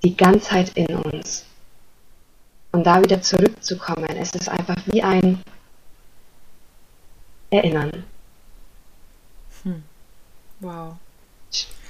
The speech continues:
Speaker 1: Ja.
Speaker 2: Danke, dass du uns da ein bisschen mitgenommen hast und du hast es so wunderschön erklärt. Und ich denke, auch unsere Zuhörer hier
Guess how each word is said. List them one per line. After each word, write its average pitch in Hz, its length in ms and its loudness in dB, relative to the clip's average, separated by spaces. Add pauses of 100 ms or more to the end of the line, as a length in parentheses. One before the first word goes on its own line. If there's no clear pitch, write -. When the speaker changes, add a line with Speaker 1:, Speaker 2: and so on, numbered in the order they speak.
(420)
Speaker 1:
Ja. 170 260 -2 (1400)
Speaker 2:
Danke, 196 320 -4
dass 185 200 -6
du 196 100 -8
uns 190 180 -6
da 190 140 -4
ein 185 60 -10
bisschen 185 300 -6
mitgenommen 180 720 -8
hast 190 260 -10
und 180 360 -10 (500)
du 185 100 -6
hast 170 180 -10
es 175 100 -8
so 185 180 -2
wunderschön 180 680 -4 (500)
erklärt. 180 720 -8 (1500)
Und 170 240 -14 (260)
ich - 140 -18
denke, 180 280 -8
auch 180 100 -8
unsere 180 260 -8
Zuhörer 180 600 -4
hier 180 500 -6